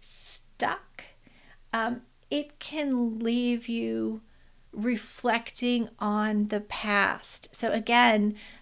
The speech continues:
that very same example of why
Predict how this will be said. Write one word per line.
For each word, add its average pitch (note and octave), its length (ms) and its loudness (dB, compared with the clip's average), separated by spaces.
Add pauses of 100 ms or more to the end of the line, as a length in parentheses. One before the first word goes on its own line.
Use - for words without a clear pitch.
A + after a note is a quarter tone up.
(160)
that A3 280 0
very A3 440 2
same G#3 800 2 (1500)
example G#3 1040 0 (200)
of A3+ 200 0
why G#3+ 440 6